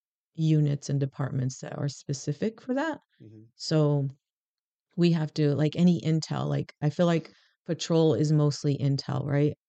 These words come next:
Speaker 1: We're
Speaker 2: Mm-hmm.
Speaker 1: gonna, we're gonna see things. We're gonna put away people that, mm, y-, you have a felony, they're, you're, you're going,
Speaker 2: Right.
Speaker 1: you have all these drugs, you're going, like, and then kinda just putting the pieces together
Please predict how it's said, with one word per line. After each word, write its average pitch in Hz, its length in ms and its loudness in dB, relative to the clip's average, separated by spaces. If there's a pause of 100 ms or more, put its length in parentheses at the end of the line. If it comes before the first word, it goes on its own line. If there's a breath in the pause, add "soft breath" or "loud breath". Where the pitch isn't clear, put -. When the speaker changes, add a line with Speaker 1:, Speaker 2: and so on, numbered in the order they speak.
Speaker 1:
We're 147 140 -2
Speaker 2:
Mm-hmm. 139 40 -4 (120)
Speaker 1:
gonna, 139 160 0
we're 156 140 0
gonna 156 120 0
see 160 300 -2
things. 175 360 0
We're 143 120 -2
gonna 143 360 0 (600)
put 165 100 -2
away 156 220 4
people 151 520 0
that, 139 320 -2 (100)
mm, 185 380 2 (720)
y-, - 180 -10
you 165 180 0
have 156 220 0 (180)
a 151 80 -2
felony, 147 480 2
they're, 143 180 0
you're, 139 240 0
you're 156 200 4
going, 151 480 4 (320 soft breath)
Speaker 2:
Right. - 160 -4
Speaker 1:
you 151 460 4 (580)
have 147 160 0
all 156 120 4
these 151 200 4
drugs, 156 360 4
you're 165 160 4
going, 151 420 2
like, 143 240 -2 (840 soft breath)
and 175 160 6
then 170 180 4
kinda 170 260 2
just 156 240 0
putting 165 300 2
the 156 100 0
pieces 185 420 -4
together 247 520 -2